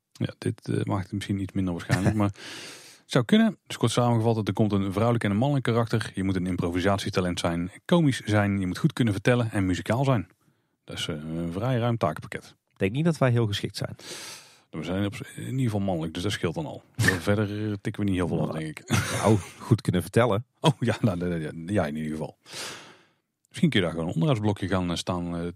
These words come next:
Speaker 1: of zitten te oreren in die schommel, Tim.
Speaker 2: <laughs> Nou, eh, op zich vind ik zo'n schommel lijkt me wel een, eh, een chille, eh, opnamelocatie.
Speaker 1: Een hele pluim vol, denk ik.
Speaker 2: Ja.
Speaker 1: Ja, cool.
Speaker 2: Ja.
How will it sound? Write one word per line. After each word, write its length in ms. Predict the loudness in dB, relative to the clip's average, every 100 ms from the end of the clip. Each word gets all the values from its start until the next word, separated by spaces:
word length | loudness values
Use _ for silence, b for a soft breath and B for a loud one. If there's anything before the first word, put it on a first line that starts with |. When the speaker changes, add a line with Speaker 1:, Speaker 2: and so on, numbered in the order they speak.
| -8
Speaker 1:
of 80 | -4
zitten 300 | 2 4 6
te 100 | 4
oreren 280 | 2 2 2
in 60 | 0
die 80 | -2
schommel, 280 | -2 0 0
Tim. 260 | -2 -8 -10
Speaker 2:
<laughs> 320 | -12 -8 -8 -10 _
Nou, 240 | -2 0 2
eh, 80 |
op 100 | 0
zich 160 | 2 2
vind 140 | 2
ik 80 | 0
zo'n 140 | 0 -2
schommel 380 | 2 2 2
lijkt 200 | 2 0 0
me 60 |
wel 160 | 0 2
een, 100 | 2 2 2
eh, 60 | 0
een 100 | -2
chille, 460 | 2 4 4 4 2
eh, 100 | 2
opnamelocatie. 800 | 2 2 4 2 0 -2 -2
Speaker 1:
Een 60 | -2
hele 120 | -2
pluim 280 | -2 -4 -4
vol, 180 | 0 0
denk 160 | 0
ik. 60 | 0
Speaker 2:
Ja. 60 | 0
Speaker 1:
Ja, 180 | 0 -2
cool. 160 | -2
Speaker 2:
Ja. 120 | 0